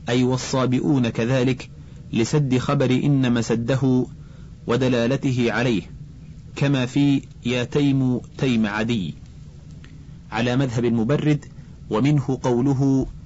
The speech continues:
"فمن يك أمسى بالمدينة رحله فإني وقيار بها لغريب"، أي فإني وقيار كذلك بها لغريب. وسمع سيبويه قبل الخبر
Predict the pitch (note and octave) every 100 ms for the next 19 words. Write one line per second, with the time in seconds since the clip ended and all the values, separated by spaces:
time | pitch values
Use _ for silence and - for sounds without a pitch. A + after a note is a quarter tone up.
0 | - - - A#2+ B2 A#2+ C#3 C#3+ C3 D3+
1 | C#3+ C#3+ C3+ B2+ B2+ B2 A#2+ C3+ C3+ B2+
2 | B2 B2 A2+ - C#3+ C3 C3 B2+ B2+ -
3 | - - - - A2+ C#3+ D3 C#3 B2+ A#2+
4 | A#2+ A#2+ A#2 B2+ C#3 B2+ B2 A#2 C3 B2+
5 | A#2+ G#2+ A2 A2 A#2 C#3 G#2 F#2+ E2+ -
6 | - - - - - - - C3 C3 B2+
7 | B2+ E3+ D#3 D3 C#3 C3 B2+ B2+ B2 C#3
8 | C#3+ C3 B2 A2+ B2 C3 C3 C3+ - -
9 | C3 C3+ B2 A#2+ A2 A#2 A2+ A2 A#2 G2
10 | G2 F2 - - - - - - - -
11 | - - - - - - - - - -
12 | - - - C3+ C3+ B2+ - F3+ D3 D3
13 | D3 C#3 C#3 D#3+ C#3 D3 D3+ C3+ C3 -
14 | D3+ D3+